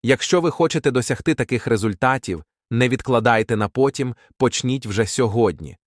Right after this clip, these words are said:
Пам'ятайте, що підтримка мотивації —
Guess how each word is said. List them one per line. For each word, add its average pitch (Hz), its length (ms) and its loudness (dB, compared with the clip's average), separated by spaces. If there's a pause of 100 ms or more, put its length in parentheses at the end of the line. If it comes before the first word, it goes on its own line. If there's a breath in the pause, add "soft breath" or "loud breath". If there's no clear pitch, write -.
(340)
Пам'ятайте, 123 600 2
що - 240 -2
підтримка 127 560 0
мотивації — 107 800 0